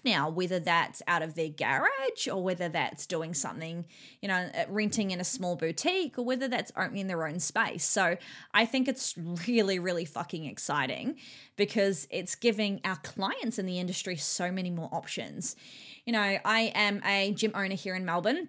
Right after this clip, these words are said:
So my gym, Barbell Babes Brigade, we have been open since two thousand and seventeen. So next year, February next year, will be five years since I've owned the actual gym. And we've found with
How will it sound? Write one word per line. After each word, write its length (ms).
So 400
my 160
gym, 240
Barbell 320
Babes 260
Brigade, 580
we 760
have 280
been 200
open 240
since 200
two 140
thousand 300
and 120
seventeen. 640
So 340
next 360
year, 180
February 280
next 280
year, 100
will 60
be 100
five 500
years 160
since 220
I've 160
owned 180
the 80
actual 320
gym. 480
And 540
we've 280
found 360
with 100